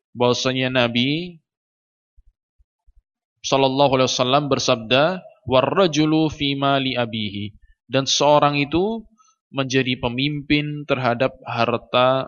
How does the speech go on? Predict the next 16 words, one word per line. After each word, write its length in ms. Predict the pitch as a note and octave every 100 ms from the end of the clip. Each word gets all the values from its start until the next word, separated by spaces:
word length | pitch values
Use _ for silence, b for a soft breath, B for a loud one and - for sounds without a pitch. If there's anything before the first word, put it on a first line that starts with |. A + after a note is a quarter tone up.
| -
ayahnya. 640 | A2 G#2+ G2+ A2 F#2+ F2+ - - _ _ _ _ _ _ _ _
Itu 240 | - -
seorang 560 | - F#2+ G2+ A2+ B2+ -
anak 400 | G#2+ A#2+ C3+ - - _ _ _ _
itu 160 | G#2+ G#2+
akan 320 | A#2+ A#2 A2+
ditanya. 560 | G#2 A2+ A#2 A2+ G2+ F2+ - - _ _ _ _
Dia 160 | A2 C#3
pemimpin 720 | C#3+ F3 F3 D3 C3+ C#3+ D3+ _ _ _ _ _ _ -
untuk 240 | C3 C3 C3+
mengurusi 560 | C3+ C#3+ D3 - B2+
harta 480 | B2 B2+ C3+ C#3+ D#3 C#3
bapaknya 640 | A#2+ - C3 B2 A#2 A#2+ - -
ketika 400 | B2 A2+ A#2+ A#2+
bapaknya 480 | G#2+ - A#2 C3 C3+
mengamanahkan 880 | B2+ B2+ B2 B2+ C3+ B2+ B2+ G2+